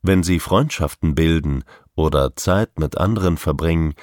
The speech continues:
dann meistens nur mit einem weiteren Kind. Gruppensituationen meiden sie, wenn sie können. Falls sie ihnen nicht ausweichen können, versuchen sie sich zumindest kommunikativ aus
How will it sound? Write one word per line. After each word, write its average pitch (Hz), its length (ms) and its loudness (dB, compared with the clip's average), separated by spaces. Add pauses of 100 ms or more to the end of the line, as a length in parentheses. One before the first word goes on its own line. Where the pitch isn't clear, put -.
(280)
dann 101 180 2
meistens 113 560 0
nur 113 220 2
mit 127 260 -2
einem 98 460 2
weiteren 82 560 0
Kind. - 560 -4 (640)
Gruppensituationen 92 1200 2
meiden 87 420 0
sie, 71 320 -2 (320)
wenn 65 200 -2
sie 64 120 -4
können. 65 440 -2 (960)
Falls 127 280 2
sie 123 100 2
ihnen 107 260 4
nicht 107 300 0
ausweichen 117 600 -2
können, 139 400 0
versuchen 123 600 0
sie 104 160 2
sich 92 400 -2
zumindest 104 680 0
kommunikativ - 1300 0
aus - 320 -4